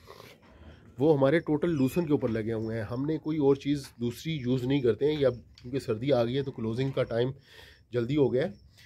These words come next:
तो ये हम सारा हमारा ये रात दिन लूसन अवेलेबल होता है, ये हम इनके आगे रख देते हैं। जिस टाइम इनको रिक्वायरमेंट होती है ये उठ के यूज़ करती रहती हैं। ये हमारा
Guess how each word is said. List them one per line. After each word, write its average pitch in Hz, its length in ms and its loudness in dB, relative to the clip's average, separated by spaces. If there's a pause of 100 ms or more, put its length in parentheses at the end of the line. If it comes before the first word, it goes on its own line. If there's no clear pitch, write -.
(360)
तो 143 80 -10
ये 165 140 0
हम 160 440 -2
सारा 147 320 0
हमारा 143 360 2
ये 156 320 -6
रात 117 640 -6
दिन 147 300 -6
लूसन 123 340 -8
अवेलेबल 127 420 -2
होता 110 260 -8
है, 113 160 -6
ये 127 60 -6
हम 127 200 -4
इनके 131 200 -10
आगे 131 200 -4
रख 107 200 -4
देते 135 180 -10
हैं। 151 160 -2
जिस 117 180 -8
टाइम 135 300 -4
इनको 123 220 -8
रिक्वायरमेंट 117 560 -6
होती 107 280 -12
है 160 180 -8 (680)
ये 143 460 -2 (640)
उठ 131 160 -6
के - 140 -8
यूज़ 131 300 -4
करती 131 260 -10
रहती 131 300 -6
हैं। 165 60 -4
ये 156 100 -2
हमारा 131 560 -4